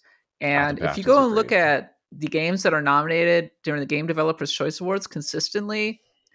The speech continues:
Speaker 2: they're totally different from the Game Awards. It's actually jarring. And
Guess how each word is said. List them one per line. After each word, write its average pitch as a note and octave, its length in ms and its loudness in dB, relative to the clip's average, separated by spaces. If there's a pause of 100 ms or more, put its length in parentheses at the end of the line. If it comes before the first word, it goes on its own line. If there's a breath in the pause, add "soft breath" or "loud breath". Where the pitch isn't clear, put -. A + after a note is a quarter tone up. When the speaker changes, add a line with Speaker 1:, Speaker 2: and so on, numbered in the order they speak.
(220)
Speaker 2:
they're D3 200 2
totally D#3 500 0
different C3 360 -6
from B2 140 -8
the A#2+ 80 -10
Game G2+ 220 -10
Awards. - 340 -14
It's - 180 -10
actually B2 600 -4 (240)
jarring. G#2+ 600 -8
And B2 400 -12